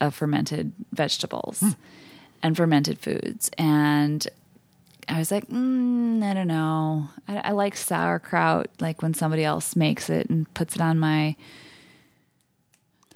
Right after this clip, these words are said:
Speaker 1: beet sandwich."
Speaker 2: Oh, yeah.
Speaker 1: Right?
Speaker 2: Right, yeah.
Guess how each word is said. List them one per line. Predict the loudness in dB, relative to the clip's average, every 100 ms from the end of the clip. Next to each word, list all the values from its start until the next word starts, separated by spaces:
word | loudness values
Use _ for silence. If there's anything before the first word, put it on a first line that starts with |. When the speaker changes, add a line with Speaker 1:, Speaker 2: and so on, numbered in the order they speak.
| _ -4 2
Speaker 1:
beet | 2 2 -2
sandwich." | 0 2 4 2 2 0 -2 -4 -16 -20 -20 -10 -2
Speaker 2:
Oh, | 2 2 2 2
yeah. | 2 2 2 2 2 2
Speaker 1:
Right? | 2 2 2
Speaker 2:
Right, | 2 2 0 0
yeah. | 2 2